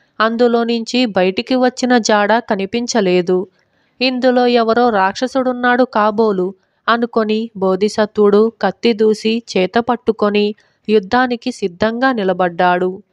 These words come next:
అతను నీటిలోకి దిగకపోవటం చూసి జలరాక్షసుడైన యక్షుడు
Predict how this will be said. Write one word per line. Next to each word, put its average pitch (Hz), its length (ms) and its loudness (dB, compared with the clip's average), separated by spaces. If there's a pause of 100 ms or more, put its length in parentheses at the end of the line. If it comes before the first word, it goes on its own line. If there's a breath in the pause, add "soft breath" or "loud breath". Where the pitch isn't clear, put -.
(840)
అతను 226 560 -2
నీటిలోకి 254 640 0
దిగకపోవటం 233 880 0
చూసి 214 640 -2
జలరాక్షసుడైన 233 1080 0
యక్షుడు 214 680 2